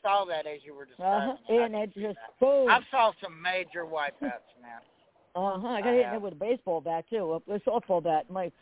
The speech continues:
Speaker 2: I was in Canada, <coughs> and, um, I got up and swung it, my best
Speaker 1: You got
Speaker 2: friend,
Speaker 1: yeah.
Speaker 2: and she went, whoop, whoop, and hit me right in the forehead. And I tried to hide it from my mother. That didn't work. <laughs>
Speaker 1: Well, I wanna,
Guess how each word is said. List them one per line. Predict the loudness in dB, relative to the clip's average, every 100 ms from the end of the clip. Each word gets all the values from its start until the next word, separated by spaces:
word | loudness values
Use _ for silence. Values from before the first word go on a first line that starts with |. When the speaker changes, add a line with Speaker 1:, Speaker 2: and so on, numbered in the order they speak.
| _
Speaker 2:
I | 0
was | 2 0
in | -2 2
Canada, | 4 6 6 6 4 -6 _
<coughs> | _
and, | 0 0 -4 -4
um, | -2 -4 -8 -18 _ -6
I | -2
got |
up | -2 -2
and | -6 -10
swung | -6 -2 0 0
it, | -2 -4
my | -2
best | 0 0
Speaker 1:
You | 6
got | 6
Speaker 2:
friend, | 6 0 _ -12
Speaker 1:
yeah. | -6 -4 -4
Speaker 2:
and | -4
she | 0
went, | 0 2
whoop, | -2 -2
whoop, | 0 0 -2
and | -6
hit | -4
me | -2
right | -2 -2
in |
the | -4
forehead. | 2 2 2
And | 0
I | -2
tried | 2 2
to | 4
hide | 4 2
it | 0
from |
my | -2
mother. | 0 0 2
That | 0 -2
didn't | -2
work. | -2 -4 _ _ _ _ _ _
<laughs> | 0 2 4 2 0 -2 -8 -6 -6 -4 -6 -6 -8 -10 -16 -20 -20 4
Speaker 1:
Well, | 6
I | 6
wanna, | 4